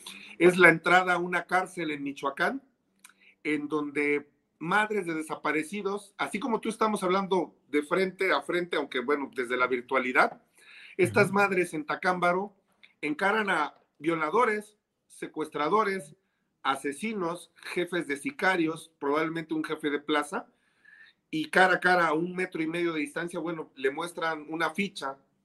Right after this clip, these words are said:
Speaker 1: de la extinta P G R o simplemente la fotografía del hijo o la hija, y dicen, "Bueno, nosotros no buscamos culpables, queremos saber si has visto a mi hija o has visto a mi hijo,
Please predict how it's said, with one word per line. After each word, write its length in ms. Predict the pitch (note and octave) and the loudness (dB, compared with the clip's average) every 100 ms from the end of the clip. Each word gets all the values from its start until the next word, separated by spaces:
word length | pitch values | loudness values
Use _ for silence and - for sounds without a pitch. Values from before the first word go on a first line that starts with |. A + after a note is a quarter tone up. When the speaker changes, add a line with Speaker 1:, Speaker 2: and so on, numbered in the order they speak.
| _ | _
Speaker 1:
de 180 | - A2+ | -2 0
la 480 | A2+ A2+ A2 G#2 - - | 0 -2 -2 -4 -6 -4
extinta 560 | C#3+ - - F3 D#3+ D3 | -6 -4 -2 0 0 2
P 160 | D#3 | 2
G 100 | D#3 D#3 F3 | 2 2 2
R 280 | D3 C#3+ D3 | 2 -2 -2
o 120 | - | -8
simplemente 500 | A#2+ D3+ D3 D3+ D3+ | -2 -2 0 0 0
la 120 | C#3 A#2+ | 0 0
fotografía 540 | A2+ A#2 A#2 C#3+ D3 | -4 -6 -2 2 4
del 180 | C3+ C3 | 4 2
hijo 220 | D#3 D3 | 0 0
o 40 | |
la 140 | C3 B2+ | 0 0
hija, 320 | D3+ - - _ _ - - _ _ _ _ | 0 -2 -6 _ _ -20 -20 _ _ _ _
y 200 | C#3+ D3+ | -6 0
dicen, 260 | D#3 D#3 E3 | 2 4 8
"Bueno, 200 | A3 G3+ | 10 10
nosotros 320 | E3+ G3 G3 | 6 4 6
no 140 | G3+ | 6
buscamos 400 | G3 G3 G3 F#3+ | 6 2 2 2
culpables, 680 | - - - F#3+ D#3 C#3 - _ _ _ _ | 6 6 6 4 4 2 -2 _ _ _ _
queremos 400 | - D3+ E3 F#3 | 0 2 2 0
saber 380 | E3 D3+ E3+ F3+ - | 0 2 2 0 -8
si 260 | - D3 | -4 0
has 180 | C#3+ D3 | 0 0
visto 260 | E3 - D3+ | -4 -2 -4
a 60 | |
mi 160 | C#3+ D#3 | -2 -2
hija 300 | D#3+ D3+ D3+ | -2 -2 0
o 180 | B2+ C#3+ | 2 0
has 120 | C#3 | 0
visto 340 | D3+ D#3 D3+ | -6 -6 -4
a 60 | C#3 | -4
mi 200 | C3 D3 | -2 -4
hijo, 340 | D3 D3+ F3 | -4 -6 -6